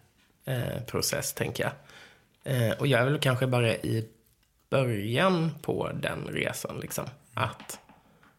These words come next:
att förlåta mig själv och omgivningen och samhället i stort, liksom.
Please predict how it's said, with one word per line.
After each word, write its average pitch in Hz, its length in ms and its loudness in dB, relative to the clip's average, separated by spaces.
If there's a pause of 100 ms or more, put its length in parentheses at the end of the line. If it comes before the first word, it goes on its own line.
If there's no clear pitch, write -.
(220)
att 131 240 -4
förlåta 120 460 2
mig 117 120 4
själv 107 240 2
och - 460 -4
omgivningen 110 760 0
och - 340 -8 (360)
samhället 120 600 0
i 120 40 -4
stort, - 320 -6
liksom. - 260 -8